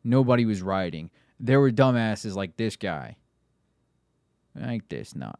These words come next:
this knucklehead, that were causing damage like this. Like, they set fire to a gas station as well. Like, that one got out of hand really quickly. I think they stopped that one before anything bad happened. Um, the do-, the store was burned, uh,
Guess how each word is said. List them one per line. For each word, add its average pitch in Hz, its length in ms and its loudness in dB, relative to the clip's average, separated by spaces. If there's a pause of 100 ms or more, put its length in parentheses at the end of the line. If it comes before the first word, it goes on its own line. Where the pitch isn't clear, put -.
this 113 300 -4
knucklehead, - 640 -14 (880)
that 113 320 -2
were 98 160 -4
causing 107 460 0
damage 104 340 -4
like 90 160 -6
this. 90 220 -10
Like, 80 100 -12
they 95 140 -8
set 104 220 -8
fire 101 260 -4
to 95 140 -6
a 85 60 -8
gas 95 300 -8
station - 400 -16
as 82 100 -16
well. 85 340 -10
Like, 76 160 -18
that 95 140 -8
one 85 140 -10
got 76 160 -10
out 76 180 -10
of 90 80 -12
hand 95 220 -14
really 87 160 -16
quickly. 82 300 -16
I - 20 -14
think 120 160 -12
they 101 100 -10
stopped - 320 -10
that 90 120 -12
one 76 80 -16
before 87 280 -16
anything 78 260 -14
bad 76 260 -12
happened. 87 340 -18 (800)
Um, 101 800 -4
the 113 140 -6
do-, 117 320 0
the 127 120 -4
store 143 300 0
was 123 140 -2
burned, 131 420 -2
uh, 110 480 -4